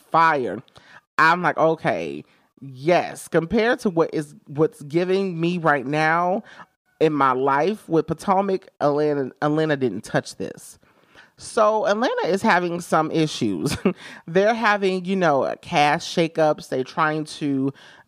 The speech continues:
th-, they're not gonna start filming until end of this year. So we're not getting anything this year. We're gonna get it, um, I think it said April twenty twenty-two.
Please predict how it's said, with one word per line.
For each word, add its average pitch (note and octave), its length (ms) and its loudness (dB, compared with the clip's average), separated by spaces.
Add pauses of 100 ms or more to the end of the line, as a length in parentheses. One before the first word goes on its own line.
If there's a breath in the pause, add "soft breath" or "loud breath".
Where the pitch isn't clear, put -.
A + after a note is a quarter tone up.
th-, D#3 180 0
they're E3 200 2
not E3+ 160 0
gonna D#3+ 100 -2
start D#3 280 0
filming E3+ 380 -2
until D#3 300 -4
end C#3+ 160 -2
of B2 180 -4
this F#3 320 2
year. G3 520 2
So F#3 120 -4
we're E3 100 -4
not D3+ 180 -2
getting C#3 300 -6
anything F3 460 -4
this D3+ 280 -6
year. B2+ 280 -2 (320 loud breath)
We're D3+ 140 0
gonna D3+ 240 0
get C#3+ 220 -2
it, C3+ 360 -6
um, B2 260 0
I - 60 -12 (120)
think D3 200 -6
it A2+ 100 -6
said - 280 -2
April C#3+ 280 -2
twenty B2+ 260 -4
twenty-two. G#3+ 760 0